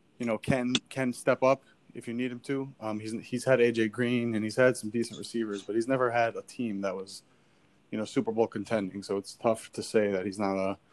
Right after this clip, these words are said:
a big-time guy. Um, I think that Dak just wanted money, and, you know,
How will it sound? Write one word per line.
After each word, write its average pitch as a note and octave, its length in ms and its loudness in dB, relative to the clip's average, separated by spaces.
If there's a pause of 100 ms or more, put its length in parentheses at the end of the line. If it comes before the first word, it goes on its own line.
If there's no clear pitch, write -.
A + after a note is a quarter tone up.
(300)
a G2+ 80 -2
big-time G#2+ 460 2
guy. G#2+ 380 6 (400)
Um, G2+ 400 -2 (920)
I A#2 80 2
think D#3 200 4
that B2 140 8
Dak C3+ 240 6
just B2 180 -10
wanted B2+ 280 -4
money, C3 360 -6 (100)
and, G2 400 -8
you A2 120 -2
know, G#2+ 200 0